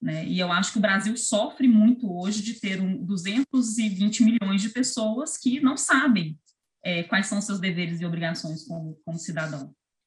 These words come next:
Então, acho que da parte da educação, acho que a primeira coisa que a gente tem que ensinar pra, pra essa criança, pra ela ser um empreendedor de, de, de sucesso no futuro, não é só como ser criativo ou como se lançar além do medo, mas é como ser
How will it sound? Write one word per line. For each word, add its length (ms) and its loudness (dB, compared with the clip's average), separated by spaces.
Então, 160 0
acho 160 0
que 240 -2
da 260 -2
parte 360 0
da 100 0
educação, 480 -4
acho 100 -2
que 60 -6
a 80 -4
primeira 220 0
coisa 180 -6
que 60 -2
a 40 2
gente 160 -4
tem 140 2
que 140 2
ensinar 640 2
pra, 320 -2
pra 100 0
essa 180 0
criança, 320 -2
pra 100 -8
ela 240 -8
ser 180 -2
um 100 8
empreendedor 580 4
de, 300 0
de, 300 -6
de 160 -8
sucesso 460 -4
no 60 -2
futuro, 320 -8
não 80 -2
é 60 2
só 220 -2
como 240 2
ser 180 -4
criativo 760 -4
ou 100 -2
como 240 2
se 220 -2
lançar 500 2
além 320 0
do 100 -2
medo, 400 -8
mas 240 -2
é 100 2
como 320 4
ser 500 -2